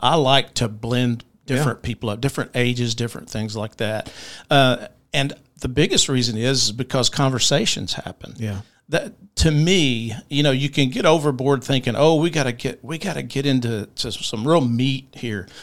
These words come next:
Speaker 1: Well, sometimes the best meat to get into is a sandwich. I
Speaker 2: Yeah.
Speaker 1: mean, just, just have people
Speaker 2: That's
Speaker 1: eat
Speaker 2: good.
Speaker 1: together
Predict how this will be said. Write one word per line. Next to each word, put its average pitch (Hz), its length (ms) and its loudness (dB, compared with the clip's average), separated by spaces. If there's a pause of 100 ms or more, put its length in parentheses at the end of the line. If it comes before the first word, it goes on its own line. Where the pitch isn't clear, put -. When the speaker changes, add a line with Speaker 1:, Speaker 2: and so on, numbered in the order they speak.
(120)
Speaker 1:
Well, 143 340 2
sometimes 170 640 0
the 127 80 -2
best 127 320 2
meat 151 260 0
to 123 80 -10
get 147 220 -2
into 139 340 0
is 113 140 -2
a 110 40 -2
sandwich. 120 640 -2
I 127 60 -4
Speaker 2:
Yeah. 135 100 6
Speaker 1:
mean, 123 100 4
just, 147 300 2 (300)
just 196 220 4
have 165 200 0
people 196 240 -4
Speaker 2:
That's - 160 -2
Speaker 1:
eat 160 80 4
Speaker 2:
good. 139 160 6
Speaker 1:
together 117 600 0